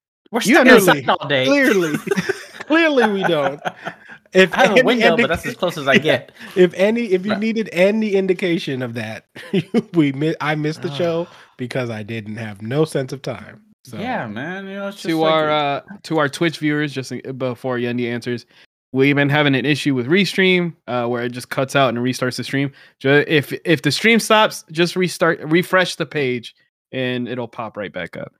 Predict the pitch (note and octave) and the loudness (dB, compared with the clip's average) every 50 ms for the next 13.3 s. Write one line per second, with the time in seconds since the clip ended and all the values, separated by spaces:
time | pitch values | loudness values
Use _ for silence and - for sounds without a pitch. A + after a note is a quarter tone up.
0 | _ _ _ _ _ _ - - A2+ A2 G#2+ G#2+ G#2+ - - B2+ A#2 A#2+ A#2 G#2+ | _ _ _ _ _ _ -8 -4 -2 0 0 0 -2 -2 -2 -2 -2 0 -2 -2
1 | G#2 E2 G#2+ A#2 A2+ A2 - - A#2+ A#2+ A2+ A2 D#2 - - G2 G2 F#2+ F#2 - | -2 -2 -2 -2 -4 -4 -6 -6 -8 -6 -6 -8 -8 -6 -6 -6 -6 -6 -6 -10
2 | _ _ _ _ _ _ _ _ _ _ _ _ _ _ _ _ _ _ _ _ | _ _ _ _ _ _ _ _ _ _ _ _ _ _ _ _ _ _ _ _
3 | - - - B2+ A#2+ A#2 A2 G#2+ G#2+ G#2 G#2 G#2 G#2 G#2+ G#2+ - _ _ _ _ | -20 -12 -6 -2 -2 0 0 0 0 0 -2 -2 -2 -4 -6 -6 _ _ _ _
4 | _ _ _ - - B2+ B2+ C3+ C#3 D3+ D3+ C#3 - D#3 D3+ D3 C3+ A#2 G#2 B2 | _ _ _ -6 -2 2 4 4 6 6 4 4 4 4 4 4 4 2 2 0
5 | A#2 A#2 A#2+ C#3 E3+ F3+ C3 G2+ G#2 - - D3+ C#3 - C#3+ D#3 D#3+ - - - | -2 -2 -4 -4 -4 -4 -4 -6 -8 -8 -10 -10 -10 -8 -6 -8 -8 -8 -10 -10
6 | F#2+ G#2 A#2 A#2+ _ _ _ _ _ _ _ _ - A2 A#2 B2 B2+ C3 C3 B2+ | -10 -10 -10 -12 _ _ _ _ _ _ _ _ -10 -6 -4 -2 -2 2 4 4
7 | C3 C3 C3 C3 C3 C3 C3 C3 C3 C3 D#3+ E3 _ - A2+ A2+ C3 A#2 F2 - | 4 6 6 4 4 4 4 4 2 2 0 -4 _ -8 -6 -2 -2 -2 -2 -4
8 | - - - - - - - - _ _ _ _ - A#2 B2 D#3 F3+ D3+ G2+ - | -8 -16 -16 -16 -16 -16 -18 -20 _ _ _ _ -2 2 4 4 4 4 2 -2
9 | _ - - - C#4+ C#4 B3 E3+ - D#2 - - - _ _ _ _ _ _ _ | _ 2 4 4 6 6 4 4 2 0 -4 -6 -12 _ _ _ _ _ _ _
10 | _ _ _ _ - F3 F3+ D#3 B2+ B2+ D3+ D3+ D#3 D#3+ D#3 C#3+ C3 - - G#3 | _ _ _ _ -2 0 2 2 2 2 4 4 6 6 6 4 2 4 4 4
11 | G3+ D#3+ D3+ D#3 D#3 D3 E3 E3+ E3+ F3 D3+ D3 F3 F3+ E3+ F3+ F3 E3+ F3+ F3+ | 6 6 4 4 2 2 2 4 4 4 4 4 2 2 2 2 2 2 2 2
12 | F3+ F3 F3+ F#3+ F#3 E3+ E3 E3+ D#3+ C#3 D#3+ F3 D#3+ D#3+ E3 F3 F3 D3+ C#3+ E3 | 4 2 2 2 2 2 2 2 2 2 2 0 2 2 0 0 0 0 0 2
13 | E3 E3+ F3+ F3 E3 | 2 2 0 0 -4